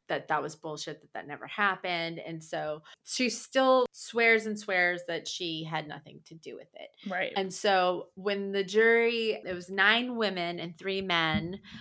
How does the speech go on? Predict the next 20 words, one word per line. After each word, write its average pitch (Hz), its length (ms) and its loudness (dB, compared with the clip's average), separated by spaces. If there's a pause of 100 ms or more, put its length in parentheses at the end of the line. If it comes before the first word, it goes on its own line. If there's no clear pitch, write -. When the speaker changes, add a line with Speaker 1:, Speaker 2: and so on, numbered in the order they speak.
(140)
Speaker 1:
it 185 300 -2
took 208 240 -8
them 180 160 -6
seven 196 580 -2
hours 165 920 -4 (300)
to 208 100 -8
deliberate. 165 840 -6 (100)
And 160 80 -8
when 160 100 -8
they 156 120 -10
came 170 280 -8
back, 170 240 -6
they 143 120 -8
found 170 360 -6
Sabrina 214 460 -6
Limon 214 420 -4
guilty 170 440 -10
of 160 80 -12 (120)
first-degree 214 600 -4
murder, 170 560 -4